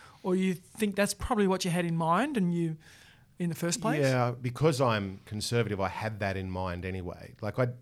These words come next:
Speaker 2: when I say I didn't do any diligence, I did. Um, and, you know, I knew that historically properties went up by X amount of money,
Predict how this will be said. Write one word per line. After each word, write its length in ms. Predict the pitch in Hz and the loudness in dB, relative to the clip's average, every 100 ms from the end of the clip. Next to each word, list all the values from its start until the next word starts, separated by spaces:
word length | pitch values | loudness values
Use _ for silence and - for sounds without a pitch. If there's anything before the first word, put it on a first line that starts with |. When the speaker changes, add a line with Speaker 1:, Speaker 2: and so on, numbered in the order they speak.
| - | -10
Speaker 2:
when 140 | 135 147 | -4 -2
I 40 | |
say 160 | 123 107 | 0 -2
I 40 | |
didn't 160 | 92 95 | -4 -4
do 100 | 92 | -4
any 120 | 87 | -6
diligence, 480 | 85 95 85 92 113 | -6 -6 -6 -10 -8
I 80 | 113 | -6
did. 340 | 113 90 76 - - - - _ _ - | -4 -4 -6 -18 -20 -20 -20 _ _ -10
Um, 480 | 104 92 90 92 - - | -6 -6 -6 -10 -14 -10
and, 420 | 113 98 95 95 98 131 127 | -4 -2 -2 -6 -10 -14 -8
you 120 | 107 | -4
know, 60 | |
I 60 | 98 | -4
knew 140 | 104 101 | -4 -4
that 100 | 92 | -6
historically 640 | 98 - 101 98 95 95 | -8 -8 -6 -6 -6 -10
properties 420 | 90 98 90 90 | -10 -10 -10 -10
went 180 | 92 92 | -8 -6
up 160 | 92 - | -8 -8
by 160 | 92 | -8
X 180 | 92 - | -8 -8
amount 240 | 92 90 | -8 -6
of 60 | 92 | -6
money, 320 | 90 98 120 | -6 -4 -6